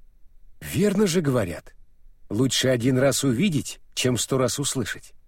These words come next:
Арзаки выбрали наименее пострадавшие в битве с орлами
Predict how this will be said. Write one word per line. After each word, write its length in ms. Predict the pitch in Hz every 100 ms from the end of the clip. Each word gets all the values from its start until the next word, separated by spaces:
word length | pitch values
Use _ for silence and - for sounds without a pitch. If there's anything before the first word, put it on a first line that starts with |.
| - - - - - - -
Арзаки 640 | 104 113 90 170 190 -
выбрали 560 | 139 117 170 156 151 147
наименее 680 | 123 143 139 160 160 160 151
пострадавшие 920 | 156 - 147 147 151 135 - 120 107
в 140 | 92
битве 340 | 104 143 - 117
с 100 | 117
орлами 580 | 101 113 175 156 110